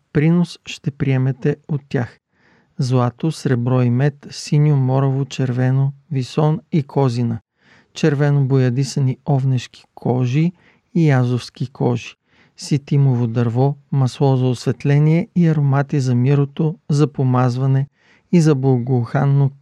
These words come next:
кадене, оникс и камъни за влагане на ефода и на нагръдника, и да ми направят светилище, за да обитавам между тях. По всичко, което ти показвам, образеца на скинията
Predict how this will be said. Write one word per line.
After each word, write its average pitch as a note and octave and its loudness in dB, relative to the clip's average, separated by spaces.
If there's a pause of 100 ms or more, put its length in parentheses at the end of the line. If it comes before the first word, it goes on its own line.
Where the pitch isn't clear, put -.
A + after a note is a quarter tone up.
(160)
кадене, A#2 0 (540)
оникс E3 2 (240)
и E3+ 2
камъни D3+ 2
за C3+ 0
влагане B2+ 0 (400)
на C3+ 4
ефода C3 0 (160)
и D#3+ 4
на C#3 4
нагръдника, B2+ 0 (500)
и D#3 4
да C3+ 2
ми B2+ 2
направят C#3 0
светилище, D#3+ 0
за B2 -2
да A#2+ 0
обитавам B2+ 0
между C#3+ 0
тях. B2+ -4 (500)
По C#3+ 2
всичко, F#3 -2
което C#3+ 0
ти B2+ -4
показвам, A#2 -4 (240)
образеца B2 -2
на A2+ -4
скинията B2 -4